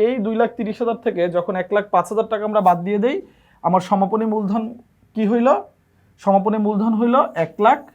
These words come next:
পঁচিশ হাজার টাকা। তার মানে প্রারম্ভিক মূলধন এবং সমাপনী মূলধন দুইটাই আমরা বের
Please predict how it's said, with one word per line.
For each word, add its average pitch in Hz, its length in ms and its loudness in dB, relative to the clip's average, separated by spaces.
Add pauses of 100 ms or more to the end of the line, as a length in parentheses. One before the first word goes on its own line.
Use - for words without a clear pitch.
(320)
পঁচিশ 202 320 -2
হাজার 185 240 0
টাকা। 131 180 -2 (140)
তার 165 160 2
মানে 214 140 2 (520)
প্রারম্ভিক 214 440 4
মূলধন 254 320 0
এবং 208 100 0 (100)
সমাপনী 196 720 2
মূলধন 220 240 0 (100)
দুইটাই 180 340 2
আমরা 220 140 2 (140)
বের 175 120 2